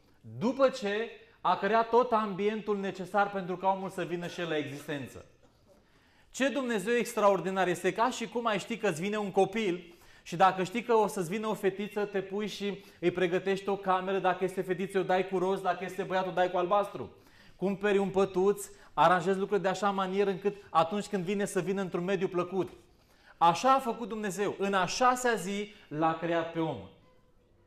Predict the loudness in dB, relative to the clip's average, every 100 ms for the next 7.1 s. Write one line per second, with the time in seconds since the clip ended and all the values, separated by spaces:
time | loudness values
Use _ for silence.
0 | _ _ -10 -6 -2 -2 -2 -6 -6 -8
1 | -8 -12 -6 -6 -4 -2 -2 -2 -4 -4
2 | -4 -4 -4 -6 -4 -2 -2 -4 -10 -14
3 | 0 0 0 -2 -2 -2 -4 -4 2 2
4 | 4 0 -2 0 0 0 -4 -6 -6 -4
5 | -4 -6 -12 -20 _ -6 -2 -2 0 2
6 | 4 4 0 0 0 0 4 6 6 2
7 | -14